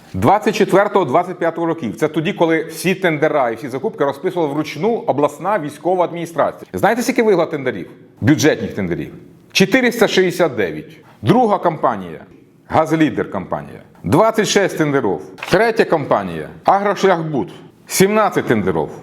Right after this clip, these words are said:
І тепер вішенка на торті. Компанія тов «Оператор енергії», племенник князя Хачатуряна, за двадцять четвертий, двадцять п'ятий роки виграла тисячу двісті тридцять три тендера.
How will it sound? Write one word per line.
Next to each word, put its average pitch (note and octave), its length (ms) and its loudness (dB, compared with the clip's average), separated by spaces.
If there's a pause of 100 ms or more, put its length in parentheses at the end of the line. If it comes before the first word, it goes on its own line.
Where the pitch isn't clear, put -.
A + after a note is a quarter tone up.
(160)
І F#3 100 4
тепер G#3+ 420 0
вішенка G3 420 -4
на F3 100 -2
торті. C3+ 480 -4
Компанія G3+ 580 2
тов G#3 360 2
«Оператор E3+ 460 2
енергії», F#2+ 480 -4
племенник D#3+ 560 -2 (960)
князя D3 380 2
Хачатуряна, C#3+ 720 -2
за C#3+ 80 -2
двадцять F3+ 220 -2
четвертий, E3 300 -2
двадцять D#3 200 -2
п'ятий D#3 220 -2
роки D#3 380 -2
виграла D#3 400 0
тисячу G3+ 540 -4
двісті C#3+ 520 0
тридцять F3 480 -4
три D3 160 -2
тендера. F2+ 560 -4